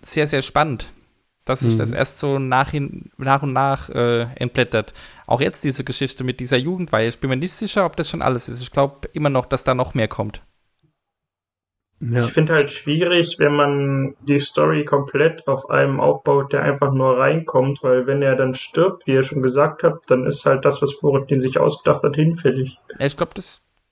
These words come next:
Speaker 1: wär, ist aber nicht unbedingt so. Ich glaub, also, w-,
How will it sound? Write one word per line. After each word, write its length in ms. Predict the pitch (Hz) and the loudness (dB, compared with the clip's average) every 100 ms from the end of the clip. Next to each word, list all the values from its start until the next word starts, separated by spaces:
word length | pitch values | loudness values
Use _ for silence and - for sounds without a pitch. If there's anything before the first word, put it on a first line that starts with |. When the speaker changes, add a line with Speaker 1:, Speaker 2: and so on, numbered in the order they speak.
| _ - | _ -8
Speaker 1:
wär, 220 | - 165 | -6 -4
ist 160 | 190 - | -4 -4
aber 160 | 180 | -4
nicht 420 | 175 180 - - - | -4 -6 -8 -10 -8
unbedingt 520 | 170 165 151 131 117 | -6 -6 -6 -8 -6
so. 260 | 131 117 120 _ _ _ _ _ _ _ | -6 -6 -8 _ _ _ _ _ _ _
Ich 120 | _ | _
glaub, 340 | - 127 147 - | -2 0 0 -4
also, 300 | 127 135 127 - | -2 -2 -6 -10
w-, 120 | 135 | -14